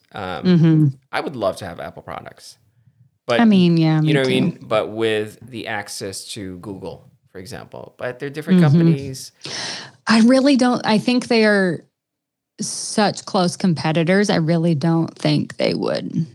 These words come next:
Speaker 1: No. Who knows,
Speaker 2: do something
Speaker 1: though?
Speaker 2: like that.
Speaker 1: I
Speaker 2: I don't
Speaker 1: mean,
Speaker 2: know.
Speaker 1: we did, they did say that Apple T V was not going to be available anywhere else,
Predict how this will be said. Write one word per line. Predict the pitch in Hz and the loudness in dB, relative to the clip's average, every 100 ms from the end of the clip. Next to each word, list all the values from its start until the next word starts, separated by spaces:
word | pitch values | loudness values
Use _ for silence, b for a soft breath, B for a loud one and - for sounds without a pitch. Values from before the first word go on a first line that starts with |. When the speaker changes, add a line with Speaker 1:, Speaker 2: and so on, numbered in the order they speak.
| _ _ | _ _
Speaker 1:
No. | 131 113 110 107 104 113 117 _ - | -10 -8 -8 -8 -8 -10 -16 _ -16
Who | 262 | -12
knows, | 131 | -4
Speaker 2:
do | 190 | -2
something | 180 156 165 | 0 0 2
Speaker 1:
though? | 165 | 2
Speaker 2:
like | 156 | 0
that. | 156 160 160 - | 0 -2 -2 -4
Speaker 1:
I | 135 | -2
Speaker 2:
I | |
don't | 175 | 2
Speaker 1:
mean, | 143 139 | 2 0
Speaker 2:
know. | 139 143 B B - | -2 -4 B B -10
Speaker 1:
we | 127 | -8
did, | 127 143 139 131 - | -2 0 0 -6 -18
they | 131 117 | -8 -6
did | 123 - | -6 -8
say | - 107 | -6 -6
that | 101 - | -6 -6
Apple | 104 113 | -8 -10
T | 107 107 | -12 -12
V | 98 98 98 | -10 -10 -10
was | 95 95 92 85 | -10 -10 -12 -12
not | 90 92 - | -12 -12 -14
going | 107 101 | -14 -14
to | - | -12
be | 101 | -12
available | 95 95 92 90 87 82 - _ | -10 -10 -10 -10 -10 -10 -12 _
anywhere | 98 85 87 - | -16 -14 -14 -14
else, | 101 98 151 220 - - | -14 -12 -12 -12 -12 -12